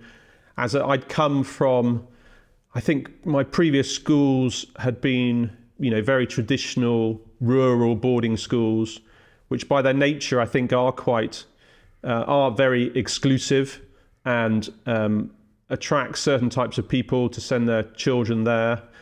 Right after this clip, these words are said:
And I think going from that world to essentially an inner city day school really opened my eyes as a teacher as to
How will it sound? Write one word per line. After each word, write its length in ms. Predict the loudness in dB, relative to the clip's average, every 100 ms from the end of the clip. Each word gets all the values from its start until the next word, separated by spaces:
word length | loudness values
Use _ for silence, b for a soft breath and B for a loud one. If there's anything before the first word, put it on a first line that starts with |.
| B
And 100 | -4
I 40 | -2
think 260 | 0 0
going 320 | 2 2 2 -2
from 320 | 0 0 2
that 260 | 0 -2
world 480 | 0 2 2 0 -2
to 460 | -4 0 2 0 -2 -6
essentially 500 | -2 0 0 0 2
an 100 | 2
inner 180 | 2 0
city 240 | -2 -2
day 240 | 0 -2
school 420 | -2 -2 0 0 -2 B B B B B
really 500 | 0 2 4 2 0 -6 -20 _ _
opened 360 | 2 2 2 2
my 180 | 4 2
eyes 400 | 2 2 0 0
as 200 | -2 -2
a 80 | -4
teacher 800 | -2 -4 -4 -4 0 0 -2 -4
as 220 | -4 -4
to 400 | -4 -2 0 0